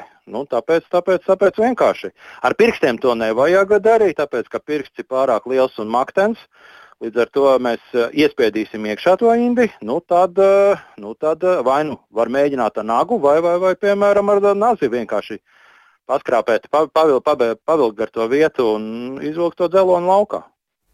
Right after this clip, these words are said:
Tas nav tāds, ā, dzelonis, un viņš nav tik, ā, dziļi un tik briesmīgi iekšā, lai viņu nevarētu tā pavisam vienkārši dabūt ārā.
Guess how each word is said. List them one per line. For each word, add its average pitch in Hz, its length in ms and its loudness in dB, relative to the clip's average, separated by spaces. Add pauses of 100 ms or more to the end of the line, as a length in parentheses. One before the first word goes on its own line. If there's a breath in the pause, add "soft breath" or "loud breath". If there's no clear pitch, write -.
Tas 123 180 -4
nav 170 220 2 (640 loud breath)
tāds, 151 320 2
ā, 131 160 2 (240)
dzelonis, 190 720 0
un 135 160 -8
viņš 151 160 -10
nav 143 320 0
tik, - 160 -4
ā, 123 160 2
dziļi 156 480 2
un 104 80 -12
tik 139 320 -8
briesmīgi 135 640 0
iekšā, 196 400 0
lai 160 180 2 (140)
viņu 190 240 -6
nevarētu 185 480 0
tā 180 80 -8
pavisam 208 400 -4
vienkārši 190 320 0
dabūt 208 320 -2
ārā. 135 220 0